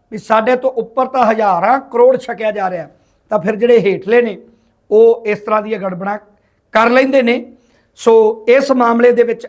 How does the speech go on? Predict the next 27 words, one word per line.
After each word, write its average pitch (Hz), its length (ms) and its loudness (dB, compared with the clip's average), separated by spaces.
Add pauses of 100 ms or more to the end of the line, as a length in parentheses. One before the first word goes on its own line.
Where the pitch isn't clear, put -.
ਅਜੇ 220 180 2
ਜਾਂਚ 196 380 -4
ਚੱਲ 208 240 -8
ਰਹੀ 240 240 0
ਹੈ, 196 260 -6 (560)
ਬਾਕੀ 226 420 0
ਪਤਾ 247 380 0
ਆਉਣ 226 320 0
ਵਾਲੇ 240 260 2
ਟਾਈਮ 247 300 -2
'ਚ 254 100 -16
ਲੱਗੇਗਾ 233 680 -2 (540)
ਕੀ 294 220 2
ਸੱਚ 220 420 -2
ਆ 247 200 2
ਤੇ 240 200 -6
ਕੀ 294 320 -2
ਝੂਠ 208 300 -8
ਆ। 214 360 -2 (440)
ਪਰ 247 140 2
ਫਿਲਹਾਲ 240 760 0 (360)
ਜਿਹੜੀ 247 220 0
ਮੀਡੀਆ 247 380 -2
'ਚ 262 180 -12
ਖਬਰ 233 380 -4
ਆਈ 247 260 4
ਹੈ, - 300 -2